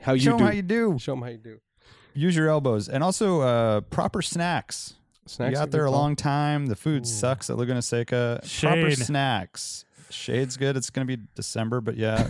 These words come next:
Speaker 2: I think
Speaker 3: Yeah.
Speaker 2: a windbreaker would be good. It gets fucking windy and
Speaker 1: Yeah.
Speaker 2: foggy and weird there.
Speaker 1: Mm-hmm.
Speaker 2: But, uh, I'm all in on proper snacks. It's a long day, and you get hungry in weird times.
Speaker 1: Yep.
Speaker 2: So, <laughs> how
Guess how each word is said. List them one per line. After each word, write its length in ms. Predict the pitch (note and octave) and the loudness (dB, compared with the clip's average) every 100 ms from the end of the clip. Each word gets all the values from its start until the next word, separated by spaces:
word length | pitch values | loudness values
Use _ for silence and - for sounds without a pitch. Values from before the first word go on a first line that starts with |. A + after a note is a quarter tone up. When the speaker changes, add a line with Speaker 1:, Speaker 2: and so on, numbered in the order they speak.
| A#2 | 0
Speaker 2:
I 40 | |
think 220 | A#2+ G2+ G#2 | 0 0 -4
Speaker 3:
Yeah. 320 | - _ - _ _ - | -10 _ -20 _ _ -4
Speaker 2:
a 100 | G#2+ | 0
windbreaker 720 | A#2+ A#2+ A#2+ A#2+ B2 B2+ B2 _ | 0 0 0 -2 -4 -8 -12 _
would 180 | - A2+ | -12 -8
be 80 | A2 | -6
good. 320 | G#2 A#2 A#2+ B2+ - | -2 -4 -4 -14 -20
It 60 | - | -12
gets 180 | G#2+ - | -12 -8
fucking 340 | A2+ - G2 | -10 -8 -10
windy 300 | G#2+ A#2 A#2 | -8 -4 -4
and 240 | G2 G2 - | -6 -12 -12
Speaker 1:
Yeah. 140 | A2+ A2 | -6 -2
Speaker 2:
foggy 320 | G#2 A2 A2 | -2 -2 -4
and 120 | G2 | -4
weird 280 | G#2 G#2+ A2 | -2 -4 -4
there. 240 | A#2 B2 - | -4 -4 -8
Speaker 1:
Mm-hmm. 340 | B2 A2+ A2+ A#2 - _ _ - | -10 -10 -10 -14 -20 _ _ -2
Speaker 2:
But, 320 | A2 G#2 A2 | -2 -2 -2
uh, 300 | A2 G#2 - - | 0 0 -2 -6
I'm 180 | A2+ | -4
all 160 | B2+ C#3 | -2 -2
in 60 | C3 | -2
on 140 | A#2+ | -2
proper 260 | A2 A2+ G#2 | -2 -2 -4
snacks. 540 | - G#2 F#2 - - - | -6 -4 -4 -8 -16 -14
It's 100 | - | -6
a 40 | |
long 240 | A#2 A#2+ | -2 0
day, 260 | G#2 G2 F#2 - _ _ _ _ | 0 0 -2 -10 _ _ _ _
and 200 | G#2 G2+ | -10 -8
you 140 | G2+ G#2 | -6 -4
get 140 | G#2+ | -4
hungry 360 | G#2 A2 G#2+ G#2 | -2 -4 -2 -4
in 140 | G2 | -4
weird 240 | G2+ G2+ F#2+ | -4 -6 -4
times. 580 | G#2 F#2+ F2+ E2 - - A2 | -4 -4 -6 -10 -16 -12 -6
Speaker 1:
Yep. 240 | A2 A2 _ _ _ _ _ _ _ _ | -6 -8 _ _ _ _ _ _ _ _
Speaker 2:
So, 320 | - F#2+ G2+ - _ _ _ _ _ _ _ _ _ _ | -12 -10 -10 -12 _ _ _ _ _ _ _ _ _ _
<laughs> 100 | - | -8
how 100 | C3+ | -6